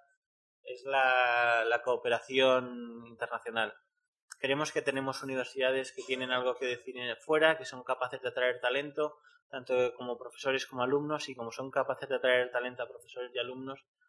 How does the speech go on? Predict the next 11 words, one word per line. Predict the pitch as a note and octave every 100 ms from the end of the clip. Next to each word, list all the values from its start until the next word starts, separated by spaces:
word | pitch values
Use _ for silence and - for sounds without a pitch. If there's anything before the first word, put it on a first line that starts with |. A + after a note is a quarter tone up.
| _ _ _ -
eh, | B2+ A#2+ A#2+ A#2 A#2 A#2 A#2 A2+ A2+ A2+ A2
de, | B2 A2+
de | A#2+
profesores | A#2+ - B2
y |
alumnos, | A#2+ B2+ C#3 C#3 - - _
tenemos | B2+ B2+ -
que |
facilitar | C#3 B2+ B2+ B2 B2
ese | B2 B2
paso". | C3+ C#3 D#3+ D#3 -